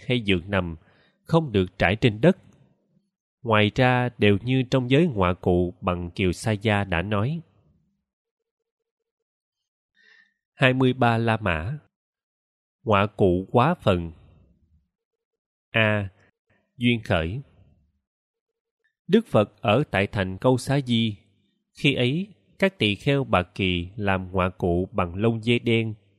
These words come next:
trộn thêm một ít lông trắng và lông màu khác. Bèn nói là tịnh rồi.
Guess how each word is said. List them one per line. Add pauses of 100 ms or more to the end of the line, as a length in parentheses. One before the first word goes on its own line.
trộn
thêm
một
ít
lông
trắng (400)
và
lông
màu
khác. (600)
Bèn
nói
là
tịnh
rồi.